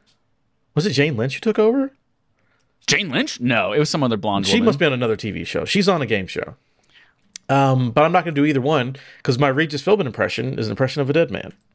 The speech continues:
Speaker 1: Um, so is he dead? <laughs> Or am I just making a bad
Speaker 2: <laughs> Regis
Speaker 1: joke?
Speaker 2: Philbin
Speaker 1: I,
Speaker 2: is dead.
Speaker 1: I thought he was dead. Uh, I,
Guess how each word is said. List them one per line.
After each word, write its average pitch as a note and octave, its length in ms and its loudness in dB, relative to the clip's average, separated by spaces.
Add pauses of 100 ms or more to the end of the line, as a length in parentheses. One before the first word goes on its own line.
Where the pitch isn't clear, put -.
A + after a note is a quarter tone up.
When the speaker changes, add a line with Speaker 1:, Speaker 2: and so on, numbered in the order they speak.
(440)
Speaker 1:
Um, B2+ 680 2
so A2 460 0 (240)
is D3 100 2
he G#3+ 80 0
dead? F#3+ 240 2 (280)
<laughs> - 280 -14
Or C#3+ 60 -2
am C3+ 60 4
I B2+ 60 4
just B2+ 160 0
making A#2 220 2
a G2 40 0
bad F#2+ 160 2
Speaker 2:
<laughs> - 20 6
Regis A#3 260 2
Speaker 1:
joke? F3+ 200 4
Speaker 2:
Philbin C#3+ 120 -2
Speaker 1:
I, C3+ 60 4
Speaker 2:
is B2+ 120 0
dead. F2 320 -6 (360)
Speaker 1:
I C3+ 100 0
thought D#3 160 2
he B2 60 0
was G2 140 -6
dead. - 240 -6 (400)
Uh, C3+ 320 4 (140)
I, - 240 -16